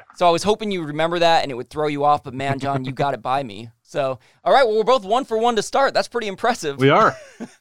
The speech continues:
Speaker 2: So the next question is, what day should we actually be celebrating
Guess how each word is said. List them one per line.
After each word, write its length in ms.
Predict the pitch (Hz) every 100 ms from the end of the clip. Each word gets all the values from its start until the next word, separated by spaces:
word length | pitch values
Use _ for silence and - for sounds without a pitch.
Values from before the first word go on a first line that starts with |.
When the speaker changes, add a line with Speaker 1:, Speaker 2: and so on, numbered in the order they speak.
| _ _ _
Speaker 2:
So 220 | - 175
the 80 | 170
next 240 | 196 -
question 420 | - 165 139 131
is, 320 | 127 123 120 -
what 360 | - 135 190 -
day 200 | 151 147
should 180 | - 123
we 240 | 131 127 -
actually 600 | 135 139 - - 131 123
be 120 | 120
celebrating 840 | - 120 113 104 101 98 92 87